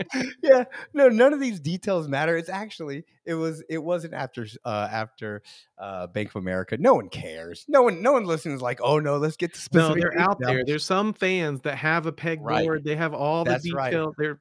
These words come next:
Speaker 2: It,
Speaker 1: filling
Speaker 2: it's
Speaker 1: in the
Speaker 2: like, <laughs>
Speaker 1: gaps right now.
Speaker 2: it's,
Speaker 1: I'll do the
Speaker 2: it's like,
Speaker 1: Charlie,
Speaker 2: uh,
Speaker 1: me, you know
Speaker 2: got,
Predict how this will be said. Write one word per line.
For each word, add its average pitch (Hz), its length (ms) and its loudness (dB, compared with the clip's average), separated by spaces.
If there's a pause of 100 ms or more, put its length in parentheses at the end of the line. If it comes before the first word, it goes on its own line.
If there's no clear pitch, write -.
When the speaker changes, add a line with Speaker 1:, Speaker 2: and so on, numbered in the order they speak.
(120)
Speaker 2:
It, 196 140 4
Speaker 1:
filling 214 40 0
Speaker 2:
it's 165 140 2
Speaker 1:
in 208 60 0
the 185 60 6
Speaker 2:
like, 165 100 4
<laughs> 165 40 0
Speaker 1:
gaps 160 260 2
right 110 180 -6
now. 107 240 -14 (500)
Speaker 2:
it's, 240 320 -2 (120)
Speaker 1:
I'll 147 100 -2
do 185 180 -4
the 170 100 -2
Speaker 2:
it's - 140 -8
like, 160 180 4
Speaker 1:
Charlie, 156 160 2
Speaker 2:
uh, 190 140 0
Speaker 1:
me, 143 240 -6
you 151 120 -8
know 139 140 -2
Speaker 2:
got, 185 200 4